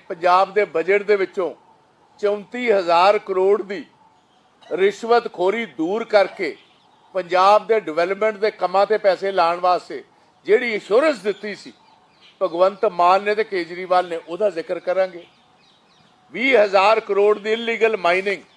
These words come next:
ਇਹਨਾਂ ਕਿਹਾ ਸੀ ਵੀਹ ਹਜ਼ਾਰ ਕਰੋੜ ਰੁਪਈਆ ਹੀ ਸਾਲ ਦਾ ਪੰਜਾਬ ਦਾ ਰੈਵਨਿਊ ਜੋੜਿਆ ਕਰਾਂਗੇ।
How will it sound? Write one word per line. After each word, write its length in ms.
ਇਹਨਾਂ 200
ਕਿਹਾ 220
ਸੀ 160
ਵੀਹ 220
ਹਜ਼ਾਰ 260
ਕਰੋੜ 300
ਰੁਪਈਆ 300
ਹੀ 160
ਸਾਲ 340
ਦਾ 220
ਪੰਜਾਬ 380
ਦਾ 160
ਰੈਵਨਿਊ 360
ਜੋੜਿਆ 360
ਕਰਾਂਗੇ। 460